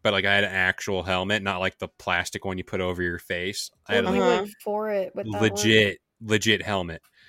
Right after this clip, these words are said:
Speaker 1: But, um,
Speaker 3: <gasps> Yes.
Speaker 1: yeah, so as I said before at the top of the pod,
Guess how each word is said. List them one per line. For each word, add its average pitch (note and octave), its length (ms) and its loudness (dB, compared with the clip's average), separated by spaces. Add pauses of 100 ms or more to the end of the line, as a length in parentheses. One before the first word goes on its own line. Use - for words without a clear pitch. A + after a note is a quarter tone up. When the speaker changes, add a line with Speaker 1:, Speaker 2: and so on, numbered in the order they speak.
(360)
Speaker 1:
But, A#2+ 180 10
um, A#2 240 8
Speaker 3:
<gasps> A2+ 320 -4 (140)
Yes. - 420 -16
Speaker 1:
yeah, D3+ 360 6
so C#3 600 6 (140)
as C3+ 220 10
I D3 80 10
said C#3 260 6
before C3+ 300 4
at A#2+ 60 -2
the A#2 60 -4
top G#2+ 300 2
of G#2 40 -6
the G#2+ 60 -6
pod, G#2+ 440 4